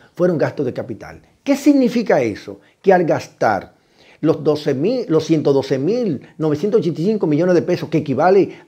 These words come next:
a noventa y siete punto tres por ciento del gasto total, en gasto corriente,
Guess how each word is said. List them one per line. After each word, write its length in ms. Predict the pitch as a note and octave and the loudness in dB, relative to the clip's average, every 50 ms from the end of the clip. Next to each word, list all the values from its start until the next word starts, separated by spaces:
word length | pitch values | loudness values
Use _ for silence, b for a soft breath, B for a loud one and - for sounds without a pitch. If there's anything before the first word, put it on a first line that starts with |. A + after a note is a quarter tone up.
| _ _ _ _ - | _ _ _ _ -2
a 260 | B2+ A#2+ A2+ A2+ C3 | 0 0 0 0 -2
noventa 340 | C3 C3+ C3+ C3 C3 A#2 B2 | -2 -2 0 0 0 -2 -4
y 20 | A2+ | -10
siete 400 | - - E3+ G#3+ A3 F3+ F#3 C3+ | -2 2 4 4 4 4 0 -4
punto 320 | - G3 G3 F3+ G3 D3 | -2 -6 -6 -4 -6 -6
tres 180 | - D#3+ F3+ F3 | -2 -4 -4 -4
por 160 | - F3+ - | -4 -8 -4
ciento 300 | - F3 F#3 E3+ E3 C3 | -2 -2 -2 0 0 0
del 100 | B2 A#2 | 0 0
gasto 280 | A#2+ C#3 D3 - E3+ | -2 -4 -4 -4 -6
total, 500 | - D3+ B2 - - B2+ G#2 F#2+ E2 - - b b b b b b b b b b b b b b | -4 -4 -6 -4 -2 -2 -2 -2 -4 -10 -16 b b b b b b b b b b b b b b
en 160 | F3 E3 D3+ | 0 2 4
gasto 300 | D#3+ F#3+ F#3 - A#3 A3 | 4 2 2 2 -2 -2
corriente, 680 | D#3 - F3+ G#3 G#3+ G3 E3 C#3+ C3+ - F#3 F#3+ - | -2 -4 -4 -2 -4 -4 -4 -6 -8 -10 -12 -14 -12